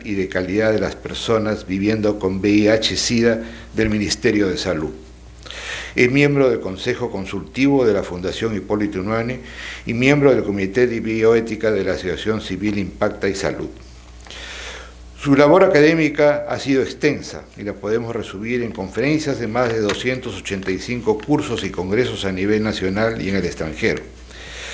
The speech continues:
Es autor de veinticinco trabajos ci-, <clears throat> científicos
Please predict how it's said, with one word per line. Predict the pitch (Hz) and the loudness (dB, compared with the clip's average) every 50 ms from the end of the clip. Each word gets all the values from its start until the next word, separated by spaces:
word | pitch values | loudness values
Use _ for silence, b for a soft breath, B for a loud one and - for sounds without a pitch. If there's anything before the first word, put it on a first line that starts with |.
| B B B B B B | B B B B B B
Es | 117 101 107 | -2 2 2
autor | 110 95 - - 139 143 151 151 | 2 2 2 4 6 6 8 8
de | 139 | 6
veinticinco | 123 113 110 104 - - - 120 131 131 - - - - - 107 101 - - - | 4 4 0 -2 -6 -10 -8 -6 -6 -8 -8 -12 -16 -8 -8 -8 -8 -8 -4 0
trabajos | 101 104 104 107 120 117 - 117 95 - - | 2 4 4 4 2 0 -2 -6 -6 -6 -8
ci-, | - - - - - - - - - - - - - - - - - - - 156 - | -12 -12 -16 -16 -18 -18 -18 -18 -18 -16 -16 -16 -18 -18 -20 -20 -8 -4 -4 -4 -4
<clears throat> | |
científicos | - - 123 110 104 - - 156 151 151 147 139 143 - 160 156 151 - - - | -2 -2 -2 -2 -2 0 2 2 2 2 2 -2 -2 2 2 2 2 0 -6 -10